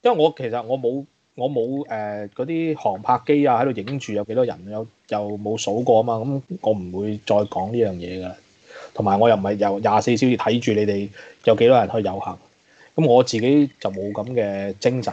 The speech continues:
去睇。不過我呢，就認為你話幾多就幾多咯。噉你由二百萬人跌到五十五萬，因為其實點解我話要講話二百萬係任佢講呢？就係你而家咪由二百萬跌到五十五萬咯，你損失咗一百四十五萬嘅支持，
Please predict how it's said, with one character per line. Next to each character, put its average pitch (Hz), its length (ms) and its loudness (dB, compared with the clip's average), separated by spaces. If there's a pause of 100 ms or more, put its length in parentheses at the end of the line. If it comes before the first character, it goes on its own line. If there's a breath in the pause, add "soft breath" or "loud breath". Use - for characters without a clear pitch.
去 95 120 -14
睇。 95 320 -10 (300)
不 139 140 4
過 98 120 -4
我 110 140 2
呢， 131 140 2
就 95 240 -4
認 92 220 -12
為 - 160 -16 (300 loud breath)
你 110 140 2
話 101 160 4
幾 104 160 -8
多 117 140 4
就 101 80 -2
幾 104 200 -6
多 117 220 4
咯。 117 360 4 (300 loud breath)
噉 151 160 6
你 139 80 8
由 117 80 6
二 104 260 -2
百 117 180 2
萬 104 160 -8
人 92 160 -16
跌 113 140 -10
到 110 140 -6
五 104 240 -10
十 110 100 -8
五 104 240 -10
萬， 98 260 -4 (360)
因 202 100 6
為 160 140 4
其 113 100 -6
實 107 80 -2
點 139 160 -4
解 170 120 0
我 120 180 2
話 - 80 4
要 120 140 -6
講 113 320 -10
話 104 220 -8 (300 soft breath)
二 120 80 -8
百 127 100 2
萬 104 180 -4
係 101 40 -8
任 104 200 -8
佢 107 160 -10
講 107 340 -12
呢？ 123 120 -6
就 101 80 -6
係 85 40 -10 (320)
你 165 140 4
而 165 40 2
家 220 100 6
咪 185 100 2
由 123 80 2
二 113 160 -4
百 143 240 0 (360)
萬 123 200 -4
跌 143 100 -4
到 143 120 -2
五 127 160 -8
十 139 80 -4
五 120 180 -8
萬 123 180 0
咯， 170 200 -2
你 147 100 2
損 139 180 -6
失 - 20 0
咗 160 180 4
一 160 40 4
百 135 120 2
四 123 100 -4
十 120 100 2
五 120 100 -8
萬 107 160 -6
嘅 113 100 -6
支 143 140 -6
持， - 180 -18